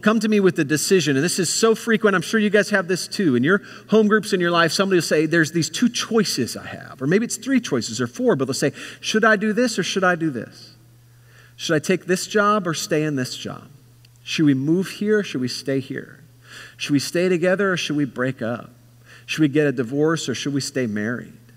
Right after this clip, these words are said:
And they'll lay before me these decisions, much like you've been in, maybe decisions you've had to make or help somebody else through. And they'll have these sometimes very weighty choices to make. And we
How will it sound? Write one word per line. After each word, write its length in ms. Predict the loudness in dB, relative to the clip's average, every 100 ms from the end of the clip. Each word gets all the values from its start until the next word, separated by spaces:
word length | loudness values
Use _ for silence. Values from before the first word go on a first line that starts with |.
| -20 -20 -20 -10
And 160 | -2 2
they'll 80 | 4
lay 340 | 6 6 4
before 640 | 4 2 0 -2 2 2
me 220 | 2 0 2
these 220 | 0 0
decisions, 720 | -4 -2 -2 -2 -2 -6 -6
much 220 | -6 -2
like 200 | -2 -2
you've 260 | -4 -4 -2
been 140 | -2
in, 140 | 0 0
maybe 260 | 0 0
decisions 560 | 0 -2 -2 -2 -4 -2
you've 160 | -2
had 240 | 0 0 0
to 60 |
make 360 | 0 0 0 -2
or 100 | -4
help 340 | -2 -4 -6 -18 -12
somebody 420 | -2 0 0 2
else 320 | 0 -2 -6
through. 560 | -12 -4 -2 0 -2 -6 -10 -18 -20 -10
And 220 | -4 0
they'll 80 | 0
have 360 | -2 -6 -6 -2
these 220 | -2 -2
sometimes 600 | -2 0 0 -2 -2 -2
very 420 | 0 2 4 2
weighty 400 | 0 0 0 0
choices 560 | -4 -2 -2 -2 -4 -4
to 140 | -4
make. 320 | -2 -2 -6 -10 -20 -20 _ -20 _ _ -20 _ -20 -20 -2
And 140 | 2
we 140 | 2